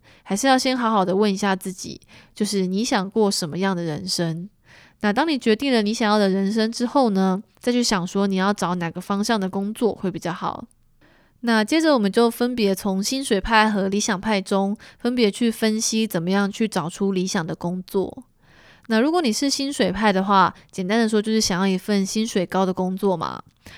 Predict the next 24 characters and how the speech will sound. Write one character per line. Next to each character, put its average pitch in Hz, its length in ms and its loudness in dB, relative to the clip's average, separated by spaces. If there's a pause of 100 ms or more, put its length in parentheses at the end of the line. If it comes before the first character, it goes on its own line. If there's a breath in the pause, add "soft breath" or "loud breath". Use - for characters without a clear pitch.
(200 loud breath)
那 285 100 2
要 277 100 8
找 190 200 0
一 190 40 0
份 254 240 0
薪 277 220 -4
水 196 160 2
高 202 160 4
的 196 100 2
工 214 240 0
作 208 220 2
呢， 185 280 0
我 190 140 -4
会 214 140 6
建 226 260 0
议 226 100 0
是 214 180 0
要 220 140 6
慎 226 300 0
选 170 240 -4
产 170 240 -6
业 202 160 2
类 202 240 2
别， - 380 -12